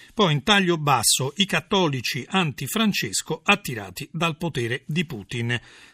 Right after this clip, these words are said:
A tenerla unita, leggiamo l'inizio del pezzo di Galeazzi, è l'avversione a Francesco. La galassia del dissenso a Bergoglio spazia dai lefraviani,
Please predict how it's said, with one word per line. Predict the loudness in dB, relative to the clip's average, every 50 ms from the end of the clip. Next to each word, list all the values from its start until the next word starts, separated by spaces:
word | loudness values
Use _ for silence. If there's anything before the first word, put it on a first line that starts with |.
| -6
A | -4 -4 0
tenerla | 2 2 4 4 4 4 2 2 0 0
unita, | 2 2 4 2 2 2 0 -4
leggiamo | -4 -4 -2 -2 -2 0 -2
l'inizio | -2 0 0 0 0 -2 -2 -4
del | -4 -6 -4
pezzo | -2 -2 -2 0 -2 -4 -6
di | -6
Galeazzi, | -6 -4 -2 0 2 2 2 0 2 0 0 0 -2 -4 -8 -18 -20 -20 -6 0
è | 2 4
l'avversione | 4 4 4 4 2 2 2 2 2 2 2 2 0
a | 0
Francesco. | 0 0 0 0 0 0 0 0 0 2 0 0 0 -2 -4 -4 -6 -14 -20 _ _ _
La | 0 0
galassia | 2 2 4 4 4 4 2 0 0 0
del | -2 -4
dissenso | -4 -2 0 2 2 4 2 2 2 0
a | 0 0
Bergoglio | -2 -2 0 2 2 2 2 2 2 0 0
spazia | 0 2 4 4 2 4 2 -2 -2 -2
dai | -2 -2 -4 -2
lefraviani, | -2 -4 -4 -4 -6 -4 0 2 2 4 4 4 4 2 0